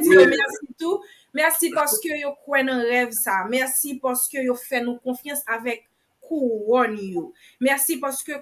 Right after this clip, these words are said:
kote nou ye, yo la, e nou pwomèt yo, nou p ap fè yo wont. E jan nou di an, e jan m ap fè l avèk li,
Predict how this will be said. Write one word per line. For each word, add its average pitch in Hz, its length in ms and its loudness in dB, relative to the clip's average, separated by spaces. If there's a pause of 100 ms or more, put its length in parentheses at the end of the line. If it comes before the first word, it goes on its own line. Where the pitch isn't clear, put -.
kote 339 320 -4
nou 294 160 -8
ye, 285 220 -4
yo 220 100 0
la, 190 220 -2 (100)
e 254 80 0
nou 269 240 -6
pwomèt 269 480 -6
yo, 330 240 -6
nou 247 160 -6
p - 160 -20
ap 247 160 -6 (400)
fè 220 160 -6
yo 190 140 -8
wont. - 240 -16 (680)
E 233 160 6
jan 269 220 2
nou 277 120 -2
di 277 300 -2
an, 392 160 0 (160)
e 240 140 2 (180)
jan 254 300 2
m - 40 2
ap 269 120 -6
fè 262 100 -2
l 226 80 2
avèk 233 320 -4
li, 262 140 -6